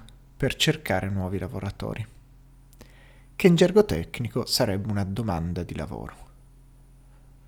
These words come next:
Perché il lavoro è tempo, e il tempo lo hanno le persone. E quindi sono le aziende che chiedono tempo ai lavoratori, sperando di ottenerne, sperando di trovare qualcuno disposto a vendere il proprio tempo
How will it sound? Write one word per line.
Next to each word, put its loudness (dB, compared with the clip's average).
Perché 2
il 8
lavoro 6
è 2
tempo, -2
e 4
il 2
tempo 0
lo 0
hanno -2
le -4
persone. -8
E -2
quindi 2
sono -4
le 2
aziende 2
che -10
chiedono 8
tempo 2
ai 0
lavoratori, -4
sperando 2
di -2
ottenerne, -6
sperando 2
di -6
trovare 0
qualcuno -2
disposto -2
a 0
vendere 0
il -6
proprio -8
tempo -4